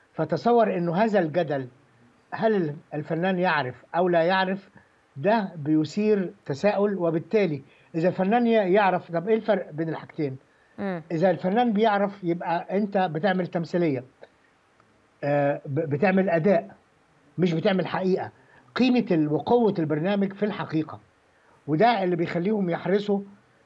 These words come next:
Speaker 1: على التأكيد على أن هذا البرنامج حقيقة وليس مقلب. المقلب،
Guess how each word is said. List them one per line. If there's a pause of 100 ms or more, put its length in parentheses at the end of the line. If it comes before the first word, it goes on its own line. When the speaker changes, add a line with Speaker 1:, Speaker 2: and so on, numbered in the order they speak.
(100)
Speaker 1:
على
التأكيد
على
أن
هذا
البرنامج
حقيقة (260)
وليس (560)
مقلب.
المقلب،